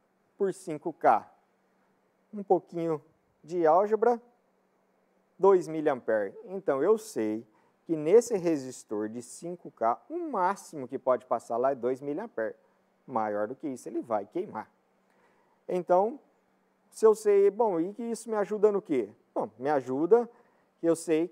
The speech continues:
qual é a maior tensão que eu posso colocar em cima dele. Olha a lei de Ohm aí de novo. Por quê?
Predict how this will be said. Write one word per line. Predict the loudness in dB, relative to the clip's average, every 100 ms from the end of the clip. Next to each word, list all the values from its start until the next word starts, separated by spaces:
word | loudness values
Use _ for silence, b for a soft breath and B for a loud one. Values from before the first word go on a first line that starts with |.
| 2
qual | 4 4
é | 2
a |
maior | 0 0 0
tensão | -2 -4 -8 -4 -2 -2 -4
que |
eu | -6
posso | 2 2 2
colocar | -4 -4 -4 -6
em |
cima | -8 -12 -10 -6
dele. | 0 0 0 0
Olha | 0 2
a |
lei | 0 -2
de | -2 -2
Ohm | 0 -2
aí | -4
de | -8 -8
novo. | -8 -10 -18 _ _ _ _ _ 0
Por | 0
quê? | 2 0 0